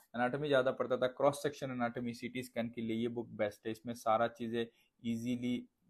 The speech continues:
डिस्क्राइब करा हुआ है, ठीक है। और यहाँ पे भी सीटी स्कैन वगैरह का जो स-, जितने भी, अ, वो है, क्या कहते हैं,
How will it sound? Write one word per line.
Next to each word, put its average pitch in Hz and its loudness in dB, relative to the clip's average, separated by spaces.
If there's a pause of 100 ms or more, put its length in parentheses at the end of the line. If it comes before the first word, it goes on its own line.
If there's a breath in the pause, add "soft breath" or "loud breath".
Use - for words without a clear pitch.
डिस्क्राइब 117 2
करा 107 4
हुआ 101 2
है, 104 -4
ठीक 135 -10
है। 98 -6 (500 soft breath)
और 113 4
यहाँ 113 2
पे 156 -2
भी 175 0
सीटी 135 -4
स्कैन 127 -4
वगैरह 120 0
का 120 -2
जो 117 -4
स-, - -16
जितने 110 -6
भी, 113 -4 (160)
अ, 104 -2
वो 104 -6
है, 107 -8
क्या 101 -10
कहते 98 -10
हैं, 101 -10